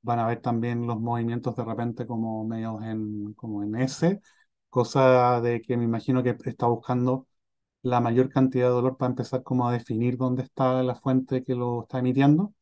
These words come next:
Y una cosa que es súper in-, como interesante, que los perros tienden ahí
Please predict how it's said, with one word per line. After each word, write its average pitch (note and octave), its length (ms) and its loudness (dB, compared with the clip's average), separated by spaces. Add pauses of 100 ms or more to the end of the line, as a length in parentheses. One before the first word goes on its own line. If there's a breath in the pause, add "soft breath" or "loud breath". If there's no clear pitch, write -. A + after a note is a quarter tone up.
(760)
Y D#3 340 6 (360)
una C3+ 200 2
cosa C#3 180 2
que C3+ 80 -2
es C3 80 -4
súper C#3 260 2
in-, C#3+ 260 2
como C3 200 0
interesante, C#3 680 0
que C3+ 160 0
los B2 140 -6
perros B2+ 260 -2
tienden C3+ 460 2
ahí C#3 440 2